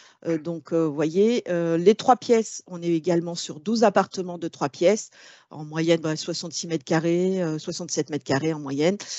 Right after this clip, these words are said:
Euh, une fourchette de prix, parking inclus,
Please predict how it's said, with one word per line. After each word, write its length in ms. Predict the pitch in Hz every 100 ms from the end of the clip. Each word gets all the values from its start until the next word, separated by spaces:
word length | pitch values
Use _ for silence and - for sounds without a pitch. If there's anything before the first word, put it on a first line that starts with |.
| - - - 180
Euh, 280 | 175 170
une 140 | 170 185
fourchette 360 | 214 - 226
de 120 | 180 226
prix, 340 | - 240 220 - -
parking 420 | 214 - 226 220
inclus, 440 | 208 - 254 330